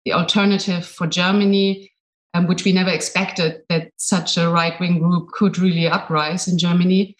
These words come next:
Um, in Great Britain, of course, with the whole, um, Brexiteers and Brexit campaign, and in the U S as well. What we haven't seen for quite a long time is that gender dimension in the movement.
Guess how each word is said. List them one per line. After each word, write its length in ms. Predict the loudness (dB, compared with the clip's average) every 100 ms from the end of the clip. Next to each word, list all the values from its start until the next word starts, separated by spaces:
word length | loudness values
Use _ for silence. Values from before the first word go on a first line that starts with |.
| _ -2
Um, 140 | 2
in 80 | 2
Great 260 | 2 0
Britain, 400 | -2 0 0 0
of 180 | -2 -6 -2
course, 600 | 0 0 -2 -6 -10 -4
with 140 | -2 0
the 80 |
whole, 340 | 0 2 0 0
um, 180 | 0 0
Brexiteers 840 | -2 -4 -6 -2 0 2 0 -2
and 380 | -4 -2 0 -2 -4
Brexit 320 | -6 -2 -2
campaign, 760 | 0 -2 0 2 4 2 0 -4 _ -2
and 100 | 0
in 120 | 2 2
the 80 |
U 160 | 2 0
S 420 | 0 -4 -6 -6
as 240 | -4 -4 0
well. 380 | -2 -2 -8 _
What 200 | -6 -2
we 120 | 0 2
haven't 380 | 2 2 0
seen 540 | -2 0 2 2 -2 -10 _
for 180 | -6 -6
quite 420 | -2 0 0 -2
a 80 | -2
long 300 | -2 0 -2
time 600 | -2 0 0 2 0 -2 _ _ -2
is 280 | 0 0 -2
that 360 | -2 -2 -6 -6
gender 280 | 0 2 2
dimension 840 | 2 2 2 0 0 0 -2 -6 _ -2
in 200 | 2 2
the 60 | 2
movement. 720 | 2 0 -2 -4 -4 -8